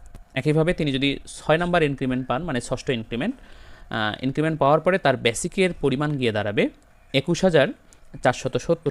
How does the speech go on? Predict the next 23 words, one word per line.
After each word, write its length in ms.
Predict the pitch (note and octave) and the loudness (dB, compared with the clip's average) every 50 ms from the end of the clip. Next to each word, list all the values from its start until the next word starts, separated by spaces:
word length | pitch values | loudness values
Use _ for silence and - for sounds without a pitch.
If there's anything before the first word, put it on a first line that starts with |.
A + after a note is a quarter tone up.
| - - | -4 -4
টাকা। 220 | - A2+ - A#3 D#4 - - - - - - - - - - - - - - - - - - - | -4 -2 -2 -2 -2 -4 -10 -16 -18 -18 -18 -18 -18 -20 -20 -18 -18 -18 -18 -18 -18 -16 -6 -4
বিশেষ 280 | C3 C#3 - F3+ D#3+ | -2 -2 0 -2 -2
সুবিধা 420 | - F#3 F3+ F3+ E3 D#3+ D#3+ G#3+ B3 - | 0 2 4 6 6 6 6 4 2 0
পনেরো 260 | - D3 D3 C#3+ C#3+ | 0 0 2 2 2
পার্সেন্ট, 360 | C#3 - B2+ - - E3+ E3 D#3 | 2 0 -2 -2 -2 -4 -4 -4
এর 80 | C#3+ | -2
পরিমাণ 320 | C#3 - C3+ C3 C3+ C3+ C#3 | -2 0 0 0 0 -2 -2
হচ্ছে 280 | C3+ B2+ - - F3+ | -4 -4 -4 -4 -4
বত্রিশশো 580 | D3+ C3 B2 A#2+ - - B2+ B2 B2 - - A#2 | -2 -2 -2 -4 -2 -2 -2 -2 -2 -2 -4 -4
একুশ 240 | - - B2 - - | -4 -4 -6 -6 -6
টাকা। 240 | - B2 - - - - - - - | -4 -2 -2 -2 -2 -4 -14 -10 -4
বাড়ি 180 | C3 A#2+ A#2 A#2 | 0 0 0 0
ভাড়া 160 | B2+ C3 C3+ | 0 -2 -2
দুই 160 | C3+ C#3 C#3+ | -2 0 0
হাজার, 260 | D3 D3+ D3+ F#3 F#3+ | 0 0 0 0 0
মেডিকেল 280 | F3+ C3+ A#2 A2+ B2 A#2 | 0 -2 -2 -2 -2 -2
ভাতা 180 | A2+ A2+ A#2+ A2+ | -2 -2 -2 0
পাঁচশো, 440 | - C3+ C#3+ - - - B2+ E3 - - - - - - - | 2 0 0 0 -2 -4 -4 -4 -6 -8 -14 -14 -16 -16 -8
সবগুলো 440 | - - E3 E3 D3 C#3+ D#3+ D#3 E3+ | 2 6 6 6 6 4 0 0 0
মিলে 220 | F3 E3+ F3 G3 | 0 0 0 -2
তার 200 | G3 - D3+ A#2+ | 0 0 0 0
বেতন 260 | A#2 A#2+ A#2 F3+ F3+ D#3+ | 0 0 0 0 -2 -2
হবে 260 | C#3+ A#2 B2 C#3+ | -2 -2 -2 -4